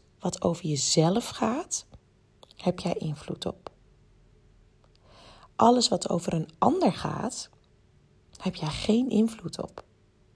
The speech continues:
Dus als jij iets tegen iemand zegt, heb jij geen invloed op hoe de ander daarop reageert. Je hebt een-, geen invloed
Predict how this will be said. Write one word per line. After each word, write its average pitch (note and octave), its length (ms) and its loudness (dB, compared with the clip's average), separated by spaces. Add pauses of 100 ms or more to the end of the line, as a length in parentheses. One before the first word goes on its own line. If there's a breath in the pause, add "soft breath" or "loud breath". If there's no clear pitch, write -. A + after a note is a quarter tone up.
(1200 loud breath)
Dus F#3+ 320 4 (720)
als G3+ 160 2
jij G3+ 140 4
iets G3 160 0
tegen F3+ 260 0
iemand F3 280 0
zegt, - 540 0 (640)
heb F#3 180 0
jij D#3+ 140 -2
geen C#4+ 560 0
invloed A3+ 520 -2
op A3 300 -4 (240)
hoe - 180 0
de - 180 2
ander G3 580 2 (480)
daarop E3+ 300 0
reageert. D#3+ 760 -2 (760 loud breath)
Je - 100 2
hebt - 220 -4
een-, A#3+ 300 6
geen C4 500 2
invloed A#3 720 -2